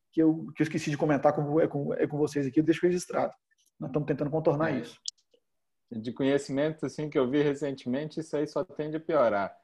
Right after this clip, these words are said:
Speaker 2: Casos aqui em Belo Horizonte, o conhecido nosso foi, fez o teste rápido, deu positivo, resolveram fazer todo mundo da empresa dele, sessenta por cento da empre-, de quem trabalhava na empresa com ele lá,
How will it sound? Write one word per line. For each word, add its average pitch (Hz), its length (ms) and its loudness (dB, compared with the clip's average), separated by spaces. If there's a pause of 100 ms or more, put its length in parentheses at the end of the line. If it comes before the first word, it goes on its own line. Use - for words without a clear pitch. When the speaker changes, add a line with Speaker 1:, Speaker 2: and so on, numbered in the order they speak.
(800)
Speaker 2:
Casos 151 460 6
aqui 143 220 2
em 143 80 -2
Belo 143 180 6
Horizonte, 120 640 2
o 110 320 -2 (300)
conhecido 123 640 0
nosso 143 580 2 (720)
foi, 160 220 8
fez 156 300 6
o - 40 -18
teste 156 280 6
rápido, 175 480 6
deu 160 120 6
positivo, 165 720 2
resolveram 170 460 4
fazer 160 320 4
todo 165 240 2
mundo 165 160 -2
da 160 80 4
empresa 151 420 4
dele, 165 340 2 (320)
sessenta 196 540 4
por 190 200 -8
cento 180 240 0
da 170 80 0
empre-, 160 520 2 (280)
de 139 120 -8
quem 147 220 2
trabalhava 143 560 4
na 139 100 -2
empresa 135 440 2
com 127 160 0
ele 127 180 4
lá, 123 380 4